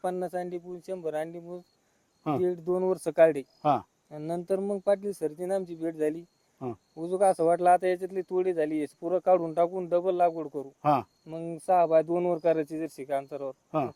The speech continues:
Speaker 1: पाटील सर म्हणे, "बाबा तुम्ही दहा बाय दहा वर लागवड करा,
Speaker 2: हा.
Speaker 1: तुम्हाला भरपूर पाणी कमी लागेल."
Speaker 2: बर.
Speaker 1: मग म्हटलं, "सर ते दहा बाय दहा वर लागवड केल्यावर माल कधीच निघन तिच्यावर?"
Speaker 2: हा.
Speaker 1: ते म्हणे, "पुढच्या वर्षी आज तुम्ही दोन लाख रुपये याच्यातून कमी सांग,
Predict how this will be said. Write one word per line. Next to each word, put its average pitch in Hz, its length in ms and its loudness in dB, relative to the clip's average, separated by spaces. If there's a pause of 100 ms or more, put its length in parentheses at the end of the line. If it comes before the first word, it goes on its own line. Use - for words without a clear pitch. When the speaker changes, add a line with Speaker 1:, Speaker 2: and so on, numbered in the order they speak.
Speaker 1:
पाटील 175 240 -2
सर 180 180 -4
म्हणे, 165 200 -6
"बाबा 170 260 -2
तुम्ही 185 160 -8
दहा 170 240 4
बाय 165 180 4
दहा 175 160 6
वर 160 140 2
लागवड 160 300 4
करा, 170 220 4
Speaker 2:
हा. 139 360 -4 (160)
Speaker 1:
तुम्हाला 185 300 4
भरपूर 156 480 -2
पाणी 185 180 4
कमी 165 260 -2
लागेल." 139 200 4 (420)
Speaker 2:
बर. 151 220 10 (440)
Speaker 1:
मग 147 180 -8
म्हटलं, 151 320 -4
"सर 170 140 2
ते 180 320 2
दहा 185 220 6
बाय 170 160 2
दहा 175 180 4
वर 165 60 -2
लागवड 170 300 0
केल्यावर 170 320 -4
माल 170 220 2
कधीच 175 220 -4
निघन 170 240 -8
तिच्यावर?" 143 360 -8
Speaker 2:
हा. 139 160 -4 (540)
Speaker 1:
ते 196 160 -2
म्हणे, 175 180 -6
"पुढच्या 196 300 0
वर्षी 180 180 0
आज 185 280 6
तुम्ही 220 280 -2
दोन 208 180 4
लाख 208 140 10
रुपये 202 260 -4
याच्यातून 196 260 -4
कमी 196 260 -2
सांग, 139 180 -6